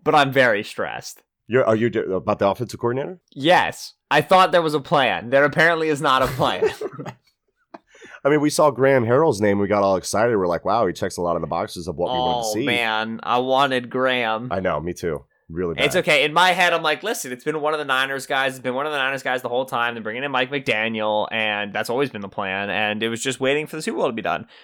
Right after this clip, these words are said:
Speaker 1: Eric Bieniemy <laughs> coming to be the offensive coordinator. I'm positive.
Speaker 2: Right. <laughs> Yeah, a little,
Speaker 1: It's
Speaker 2: little sideways
Speaker 1: fine.
Speaker 2: leap. <laughs> So, uh, Ben, any other thoughts? And, uh, if not, man, you can say goodbye to the gentle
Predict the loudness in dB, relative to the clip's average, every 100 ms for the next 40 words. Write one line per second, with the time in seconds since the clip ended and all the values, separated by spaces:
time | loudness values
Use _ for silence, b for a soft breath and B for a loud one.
0 | b 0 4 4 4 4 4 0 -4 -2
1 | -2 2 4 4 2 -2 0 0 -2 -2
2 | 0 2 2 -2 -8 -10 _ -10 -4 -4
3 | -4 -6 -2 -2 -2 -6 -4 0 2 2
4 | 0 -2 0 2 2 2 -2 -4 -6 B
5 | B B B B B -8 -6 -8 -8 -14
6 | -14 B B B B 2 4 6 6 4
7 | 4 4 4 6 4 4 4 2 2 2
8 | 2 2 0 2 0 2 2 0 -2 -2
9 | -2 0 -2 -2 -6 -6 -4 -4 -4 -4
10 | -2 0 -2 -6 -8 -8 -8 -8 -6 -4
11 | -4 -4 -8 -10